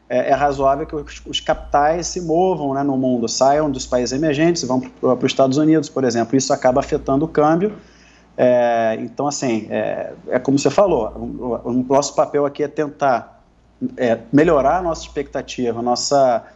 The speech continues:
situação fiscal em termos estruturais, e melhorando em termos estruturais, e a pec é um bom veículo pra isso, é o melhor veículo pra isso hoje, é o que vai permitir que a gente,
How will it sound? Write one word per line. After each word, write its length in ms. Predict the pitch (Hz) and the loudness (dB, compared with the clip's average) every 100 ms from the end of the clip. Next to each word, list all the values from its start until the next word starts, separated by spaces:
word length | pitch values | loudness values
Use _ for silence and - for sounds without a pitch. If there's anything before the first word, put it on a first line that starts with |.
| _ | _
situação 640 | - - 147 135 - 123 | -10 -2 0 0 -2 -4
fiscal 440 | - 139 - 131 127 | -4 -4 0 0 0
em 60 | |
termos 360 | 127 123 127 123 | -2 -2 0 -2
estruturais, 800 | 123 - 127 131 120 139 175 156 | -4 -4 -2 2 4 4 2 -2
e 40 | |
melhorando 640 | 143 170 208 156 165 247 208 | -2 2 2 2 0 -2 -6
em 80 | |
termos 320 | 127 147 139 135 | -6 -6 -6 -6
estruturais, 800 | - 143 135 131 120 117 107 - - - | -8 -10 -2 2 2 2 -6 -14 -20 0
e 60 | 139 | 0
a 80 | |
pec 340 | 135 147 151 156 | 2 0 0 -2
é 40 | |
um 100 | 139 | -4
bom 280 | 120 160 208 | 0 0 0
veículo 480 | 160 143 139 - 120 | 0 0 0 -2 -2
pra 180 | 123 120 | 0 2
isso, 260 | 170 - | 2 2
é 40 | 127 | 2
o 40 | |
melhor 320 | 127 139 170 | 4 4 2
veículo 340 | 143 139 139 123 | 2 0 -2 -4
pra 220 | 127 120 | 0 0
isso 260 | 117 - | -2 0
hoje, 300 | 139 190 139 - - - _ - | 4 4 0 -8 -20 -20 _ 0
é 60 | |
o 60 | 156 | 2
que 100 | 165 | 2
vai 180 | 151 147 | 2 0
permitir 720 | 156 165 160 - 147 151 160 | -2 -2 -6 -6 -2 -2 -2
que 100 | 170 | 0
a 100 | 151 | 0
gente, 560 | 135 139 131 - 139 | 0 0 -2 0 0